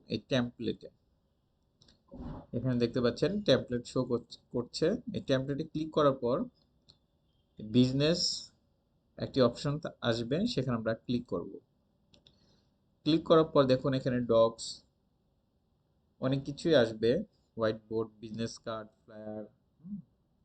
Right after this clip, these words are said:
একটু নিচে যাওয়ার পর দেখতে পাবেন এখানে রিজিউম একটি অপশন আসবে। এই রিজিউমে ক্লিক করার পর একটু নিচে যাওয়ার পর দেখতে পাবেন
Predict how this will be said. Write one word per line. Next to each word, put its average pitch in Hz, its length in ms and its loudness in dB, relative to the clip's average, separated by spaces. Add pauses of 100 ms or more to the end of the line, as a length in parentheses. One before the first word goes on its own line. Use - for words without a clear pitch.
(1600)
একটু 151 180 -8
নিচে 151 280 -12
যাওয়ার 143 220 -4
পর 147 160 -4
দেখতে 151 280 -14
পাবেন 120 320 -14
এখানে 123 300 -18 (180)
রিজিউম 123 640 -6 (1120)
একটি - 220 -2
অপশন 120 320 0
আসবে। 95 360 -4 (1300)
এই 120 140 4
রিজিউমে 147 720 2 (220)
ক্লিক 135 220 0
করার 135 220 6
পর 131 340 2 (2500)
একটু - 160 -4
নিচে 131 300 2
যাওয়ার 131 300 8
পর 131 100 6
দেখতে - 280 0
পাবেন 117 480 2